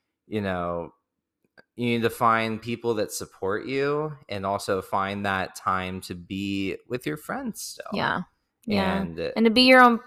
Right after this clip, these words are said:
Speaker 2: person too.
Speaker 1: Yeah. Like, I
Speaker 2: But
Speaker 1: love my time with my friends.
Speaker 2: Yeah.
Speaker 1: And I also love Valerie's time with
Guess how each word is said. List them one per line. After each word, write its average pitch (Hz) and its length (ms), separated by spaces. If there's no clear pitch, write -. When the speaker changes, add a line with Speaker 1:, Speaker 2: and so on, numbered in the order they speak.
Speaker 2:
person 175 680
too. - 120
Speaker 1:
Yeah. - 500
Like, 95 180
I 131 180
Speaker 2:
But 123 100
Speaker 1:
love 101 760
my 92 440
time 101 880
with 92 360
my 85 200
friends. 101 720
Speaker 2:
Yeah. - 160
Speaker 1:
And 101 80
I 113 100
also 110 460
love 95 320
Valerie's 95 500
time 90 260
with 90 120